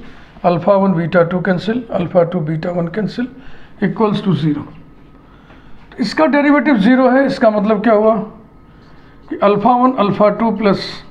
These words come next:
बीटा वन बीटा टू प्लस गामा वन गामा टू equal to C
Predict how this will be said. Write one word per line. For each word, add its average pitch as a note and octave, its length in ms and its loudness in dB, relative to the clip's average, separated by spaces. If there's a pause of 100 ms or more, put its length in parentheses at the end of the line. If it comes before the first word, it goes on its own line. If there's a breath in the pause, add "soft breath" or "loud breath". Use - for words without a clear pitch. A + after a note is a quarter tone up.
(720 soft breath)
बीटा G3 300 4
वन A3 220 2
बीटा F#3 300 2 (100)
टू G#3+ 200 0
प्लस F3+ 260 0 (540)
गामा F3+ 380 2
वन G3+ 220 2
गामा F3+ 280 4 (100)
टू G#3+ 140 0
equal E3+ 360 -2
to F#3+ 160 0
C E3 120 -2